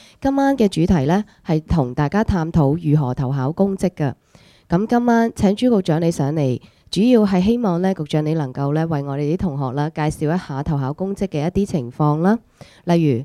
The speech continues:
投考公職嘅方法啊、報名條件啊、考試安排啊，同埋一啲其他要注意嘅地方等等。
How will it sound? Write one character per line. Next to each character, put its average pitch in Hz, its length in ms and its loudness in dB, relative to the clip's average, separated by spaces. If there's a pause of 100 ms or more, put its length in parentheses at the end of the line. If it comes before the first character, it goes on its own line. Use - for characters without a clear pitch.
(240)
投 165 200 2
考 170 120 6
公 240 200 0
職 240 120 0
嘅 185 140 0
方 220 240 -2
法 190 260 -2
啊、 175 400 -2
報 170 120 0
名 160 240 -2
條 165 180 0
件 135 300 -4
啊、 151 320 -4
考 156 140 0
試 190 220 -2
安 202 220 -4
排 127 320 -4
啊， 135 220 -2
同 143 160 -2
埋 135 220 -4
一 - 40 -2
啲 220 180 0
其 156 140 2
他 175 180 -2
要 185 180 2
注 - 180 -4
意 143 240 0
嘅 139 100 0
地 127 160 -4
方 180 400 -2
等 139 220 -8
等。 131 240 -4